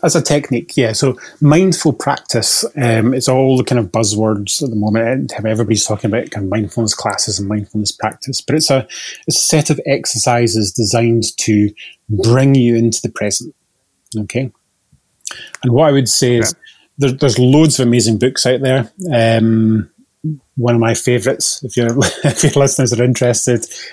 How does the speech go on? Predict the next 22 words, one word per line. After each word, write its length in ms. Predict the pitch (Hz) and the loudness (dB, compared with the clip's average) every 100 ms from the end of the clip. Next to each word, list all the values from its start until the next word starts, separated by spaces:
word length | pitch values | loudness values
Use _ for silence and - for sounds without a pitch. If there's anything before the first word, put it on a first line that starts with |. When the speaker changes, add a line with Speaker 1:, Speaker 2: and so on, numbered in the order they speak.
| - | -2
Speaker 1:
is 260 | 123 101 | 0 0
one 540 | 104 117 123 120 120 120 | -2 2 4 4 2 0
called, 320 | - 120 117 | 0 0 0
I 60 | 117 | 0
think 160 | 131 | -2
it's, 320 | 113 - - - - _ _ 120 | -2 -6 -8 -12 -20 _ _ -4
um, 540 | 104 104 107 104 104 101 | -2 0 0 2 0 -2
Frantic. 640 | - - 127 120 - 160 - - - _ _ _ 123 | -6 -2 0 0 -2 -4 -6 -16 -18 _ _ _ -6
Um, 800 | 113 113 113 110 113 110 110 110 _ - 180 | -2 0 2 2 2 2 0 -4 _ -14 -12
oops, 360 | 180 - - | -10 -8 -10
I 920 | - _ _ _ _ _ _ _ - 143 | -14 _ _ _ _ _ _ _ -16 -16
don't 20 | |
know 60 | 127 | -16
if 80 | - | -12
I've 40 | |
actually 260 | 104 - - | -10 -8 -10
got 40 | |
the 120 | 104 | -8
name 120 | 101 98 | -10 -10
of 100 | 98 | -12
it 240 | - - | -14 -12
to 140 | - | -10